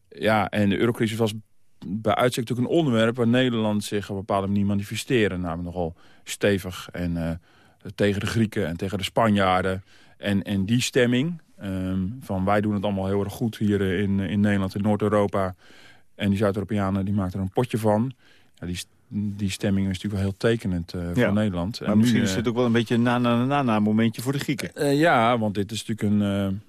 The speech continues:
Speaker 1: een oefening in bescheidenheid, eh, denk ik. En je ziet natuurlijk hoe, eh, de drie procent norm van Brussel... die Nederland, eh, eh,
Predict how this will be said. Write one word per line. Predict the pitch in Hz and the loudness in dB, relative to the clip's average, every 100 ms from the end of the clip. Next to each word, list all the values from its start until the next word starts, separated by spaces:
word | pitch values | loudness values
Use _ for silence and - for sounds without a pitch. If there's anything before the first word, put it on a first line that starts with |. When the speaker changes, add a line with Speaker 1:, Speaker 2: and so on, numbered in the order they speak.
| - | -6
Speaker 1:
een | 101 | -2
oefening | 147 127 113 | -2 0 2
in | 110 | 2
bescheidenheid, | 104 151 160 131 101 87 - - - | 2 2 2 2 0 -2 -10 -20 -10
eh, | 104 92 | -4 -2
denk | 104 104 | 0 0
ik. | 92 82 - | -2 -8 -12
En | - 95 92 | -8 -4 -2
je | 98 | -2
ziet | 98 123 110 | -2 -2 -2
natuurlijk | 101 127 95 | -2 -2 -4
hoe, | - 101 98 | -2 0 0
eh, | 90 - - - - | -2 -6 -20 -20 -12
de | - 90 | -4 -2
drie | 120 117 | 0 0
procent | 107 - 131 135 | 0 2 2 2
norm | 123 117 110 156 | 4 6 4 2
van | 151 107 101 | -2 -2 0
Brussel... | 117 123 123 143 175 | 0 0 0 0 -2
die | 117 101 92 95 98 | -6 -6 -4 -2 0
Nederland, | 120 139 107 92 92 95 | 2 2 2 0 -2 -4
eh, | 87 87 85 - - - - | -4 -4 -8 -14 -20 -20 -18
eh, | - | -6